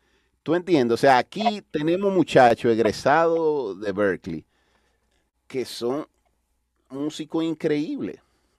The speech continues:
y que están tocando en jam sessions y por ahí, porque no, no te-,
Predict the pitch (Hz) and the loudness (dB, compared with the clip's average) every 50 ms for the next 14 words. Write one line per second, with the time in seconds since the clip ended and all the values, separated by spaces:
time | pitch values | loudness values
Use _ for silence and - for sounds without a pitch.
0 | _ _ 135 120 - 135 117 - - 120 127 127 - 143 - - 139 151 160 160 | _ _ -8 -2 0 -2 0 2 2 2 2 2 0 -2 0 0 0 2 2 4
1 | 156 151 151 151 160 160 156 156 151 135 101 113 135 143 147 135 - - 139 147 | 6 6 8 8 8 6 4 2 0 0 2 2 2 2 2 -2 0 2 4 4
2 | 180 185 180 170 131 - - 139 127 120 - 123 110 - - 113 110 110 110 123 | 4 4 2 0 0 -2 -2 -4 -4 -2 -4 -6 -6 -2 0 2 4 4 4 4
3 | 139 135 127 - _ _ _ _ _ _ _ _ _ _ _ - 127 131 123 - | 2 0 -4 -8 _ _ _ _ _ _ _ _ _ _ _ -2 -2 -2 -2 -2
4 | - 123 117 120 135 151 165 175 - - 123 120 131 139 156 165 160 - _ _ | -2 -2 -2 0 -2 -2 -4 -4 -4 -4 -4 -2 -2 -2 -2 -4 -6 -10 _ _
5 | 151 131 127 | -2 -2 -2